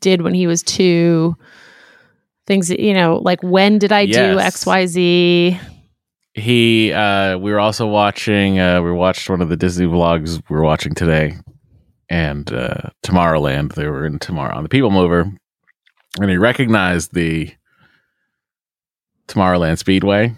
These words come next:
Speaker 2: or Autotopia, depending on which coast you're on, but he didn't remember the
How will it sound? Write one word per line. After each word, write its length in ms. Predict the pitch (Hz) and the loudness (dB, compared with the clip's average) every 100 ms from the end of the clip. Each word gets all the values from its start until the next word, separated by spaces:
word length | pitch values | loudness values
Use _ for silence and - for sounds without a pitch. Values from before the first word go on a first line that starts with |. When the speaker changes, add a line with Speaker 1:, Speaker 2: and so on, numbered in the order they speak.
| - | -6
Speaker 2:
or 100 | 82 | -2
Autotopia, 720 | 69 78 78 85 80 82 80 _ _ _ _ | 0 0 -2 -2 0 -2 -4 _ _ _ _
depending 220 | - 80 67 | -10 -6 -4
on 40 | |
which 140 | 76 | -6
coast 280 | - 82 78 | -4 -4 -2
you're 120 | 85 | 0
on, 220 | 82 82 87 - - - - - _ | 0 0 -4 -18 -20 -20 -20 -20 _
but 100 | 82 | -2
he 60 | 87 | 0
didn't 160 | 92 | 0
remember 320 | 85 85 82 78 | 2 0 0 0
the 220 | 73 | -2